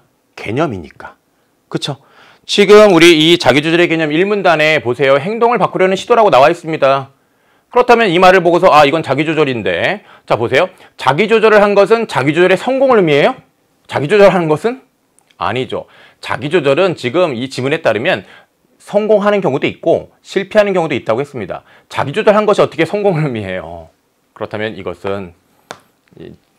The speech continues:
적절한 것이 아니다라는 거죠. 그렇게 판단할 수 있고요. 그다음에 사 번 보면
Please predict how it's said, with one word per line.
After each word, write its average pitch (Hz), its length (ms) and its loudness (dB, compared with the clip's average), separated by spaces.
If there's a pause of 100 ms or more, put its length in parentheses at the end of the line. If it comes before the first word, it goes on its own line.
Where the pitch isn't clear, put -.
(340)
적절한 117 400 -6
것이 139 400 -8 (240)
아니다라는 90 1120 -12
거죠. 156 320 -6 (460)
그렇게 - 200 -14
판단할 113 340 -6
수 - 100 -12
있고요. 110 260 0
그다음에 131 220 -2
사 147 140 4
번 160 140 0
보면 117 320 -2